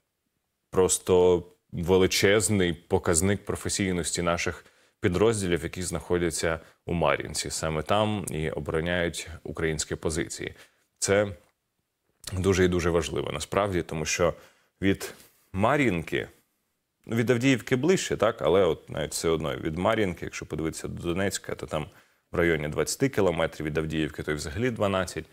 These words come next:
І ось ці позиції дуже важливі в, я певен, подальших планах деокупації території. І це вже фактично, так, територія ордло, яка була окупована з дві тисячі чотирнадцятого року. Там не буде легко,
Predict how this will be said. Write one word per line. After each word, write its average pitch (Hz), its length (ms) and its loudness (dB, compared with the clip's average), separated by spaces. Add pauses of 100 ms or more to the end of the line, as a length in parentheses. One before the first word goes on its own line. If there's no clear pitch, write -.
(680)
І 98 220 2
ось - 420 2 (180)
ці 113 180 2
позиції 107 520 2
дуже 87 240 0
важливі 101 720 4
в, 87 600 0 (400)
я 85 100 2
певен, 85 400 2
подальших 85 540 0
планах 85 440 0
деокупації 82 720 0
території. 104 680 2 (320)
І 82 140 2
це 92 140 2
вже 85 160 2
фактично, 80 600 -4
так, 85 220 0
територія 76 640 0 (140)
ордло, 80 480 0
яка - 280 -4
була 76 240 2
окупована 82 560 -2
з 73 60 -6
дві 76 120 -8
тисячі 80 320 -6
чотирнадцятого 82 680 -4
року. - 280 0 (400)
Там 120 380 2
не 104 100 4
буде 92 220 2
легко, 85 560 2